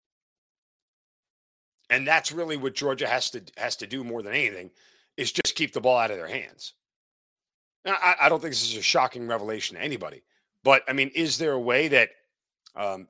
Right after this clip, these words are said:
Georgia can get down early and have to fight their way back? Yes, absolutely. Is there a way that Tennessee could get down early? Yes.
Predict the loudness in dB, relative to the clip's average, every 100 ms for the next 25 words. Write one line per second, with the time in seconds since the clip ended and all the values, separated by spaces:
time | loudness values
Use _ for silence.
0 | -8 0 2 2 0 -4 0 0 2 2
1 | 0 2 0 0 -2 -6 -4 0 0 0
2 | -2 -2 0 -2 -2 -2 -2 -4 -8 -8
3 | -6 -4 -4 -6 -12 -20 _ _ _ _
4 | _ _ _ _ -4 -2 2 0 2 2
5 | 2 0 -2 0 -2 -4 -4 0 2 2
6 | 0 -2 -6 -10 0 4 4 0 -8